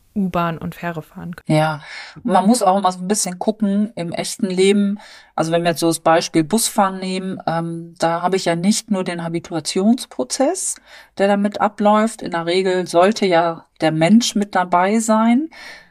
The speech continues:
Speaker 2: Und der Welpe sollte da schon eine sichere Beziehung zu diesen Menschen aufgebaut haben, dass er sich über seinen Menschen dann auch versichert. Und damit wird der Stresspegel gesenkt und damit,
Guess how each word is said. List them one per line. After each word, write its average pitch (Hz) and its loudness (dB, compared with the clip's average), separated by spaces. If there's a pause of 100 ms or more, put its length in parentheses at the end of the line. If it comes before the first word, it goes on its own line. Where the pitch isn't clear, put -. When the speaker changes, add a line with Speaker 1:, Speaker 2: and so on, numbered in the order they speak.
(180)
Speaker 2:
Und 165 -6
der 165 2
Welpe 180 2
sollte 170 -2
da 165 2
schon 170 -6
eine 160 -2
sichere 170 -4
Beziehung 254 2
zu - -6
diesen 208 -2
Menschen 202 -2
aufgebaut 185 -2
haben, 175 -4
dass 170 -6
er 160 -4
sich 156 -10
über 220 2
seinen 180 -4
Menschen 170 -8
dann 165 -4
auch - -4
versichert. 208 -2 (440)
Und 170 -2
damit 180 0
wird 175 -2
der 170 -2
Stresspegel 208 0
gesenkt 202 0 (260)
und 165 -4
damit, 180 -2